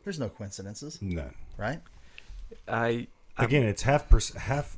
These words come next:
Speaker 2: a percent, and that's from, I think that's from the C D C as well. I'll, I'll get a source for that 'cause I wanna be as factual as possible.
Speaker 1: Mm-hmm.
Speaker 2: Um, it's half a percent. And the majority of that percent, it's one point three million or thirteen and older, and only three hundred thousand or seventeen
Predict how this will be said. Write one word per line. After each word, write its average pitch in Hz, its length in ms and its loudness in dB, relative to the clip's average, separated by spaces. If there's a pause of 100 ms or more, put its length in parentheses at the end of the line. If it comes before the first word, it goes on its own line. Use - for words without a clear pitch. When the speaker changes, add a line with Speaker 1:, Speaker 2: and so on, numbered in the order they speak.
Speaker 2:
a 233 300 -2
percent, - 880 2
and 95 140 0
that's 107 400 -2
from, 95 880 -4
I 92 60 -12
think 92 200 -6
that's 92 200 -6
from 87 640 -6
the 85 80 -10
C - 160 -6
D 87 100 -4
C 90 220 -6
as 82 120 -6
well. 82 200 -4
I'll, 92 320 4
I'll 98 100 2
get 92 160 2
a 90 60 -2
source 98 300 -4
for 92 100 -8
that 87 160 -8
'cause 95 100 -10
I 98 40 -2
wanna 104 260 -2
be 98 300 0 (340)
as 95 140 -2
factual 98 420 -2
as 87 100 -4
possible. - 520 -2
Speaker 1:
Mm-hmm. 87 680 -6
Speaker 2:
Um, 90 380 2 (520)
it's - 160 -4
half 82 220 0
a - 40 8
percent. - 640 2 (280)
And 92 320 2 (140)
the 98 120 6
majority 120 560 0
of 104 120 0
that 95 160 -2
percent, 92 300 0
it's - 140 -6
one 104 120 -2
point 107 280 10
three 104 260 2
million 104 440 -2
or 85 100 -6
thirteen 92 440 -6
and 92 100 -4
older, 92 240 -4
and 95 160 -4
only 98 140 -2
three - 240 4
hundred 98 340 -8
thousand 92 400 -8
or 85 80 -10
seventeen 85 800 -8